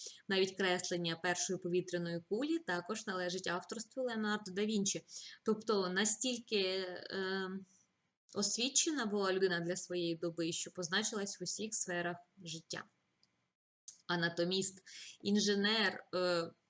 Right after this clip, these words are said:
найвизначніша, без сумніву, найвизначніша постать італійського відродження. Запишіть, будь ласка. <clears throat> Мона Ліза,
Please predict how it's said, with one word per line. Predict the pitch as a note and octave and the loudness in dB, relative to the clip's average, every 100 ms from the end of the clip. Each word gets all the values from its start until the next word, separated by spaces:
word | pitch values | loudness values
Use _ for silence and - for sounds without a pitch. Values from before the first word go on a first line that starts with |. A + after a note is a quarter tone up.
| _ | _
найвизначніша, | - F3+ F3 F3 F3+ F3 F3 - E3+ D#3 - D#3+ | -6 2 4 4 2 2 0 0 0 -2 -4 -4
без | D#3+ E3+ - | -2 -2 2
сумніву, | B3 C#4 C#4+ A3 F#3+ | 0 2 0 -2 -2
найвизначніша | F3+ F#3 G3+ F#3+ F3 F3 - F3+ E3 E3 | -2 0 2 0 0 0 0 -2 -2 -4
постать | - F#3 A3 - B3+ - - - _ | -2 -2 0 -4 -8 -10 -16 -18 _
італійського | C#4 - G3+ F#3+ G3+ - F#3+ F#3 | -4 0 2 4 2 0 -2 -2
відродження. | F#3 E3+ F3 E3+ E3+ E3+ E3+ E3+ | -2 2 2 0 -2 -4 -6 -10
Запишіть, | - F3 F#3 F3+ - E3 | -10 -8 -4 -4 -4 -4
будь | D#3+ D#3+ | -4 -4
ласка. | E3 E3 E3+ - C4 F4+ - _ | -4 -4 -4 -2 0 -2 -10 _
<clears throat> | A#3+ G3+ - - - - - - - | 0 0 -2 -14 -18 -14 -14 -8 0
Мона | A#3+ A3+ F#3 | 2 4 4
Ліза, | F3+ A3 C#4+ E4 | 2 0 -2 -4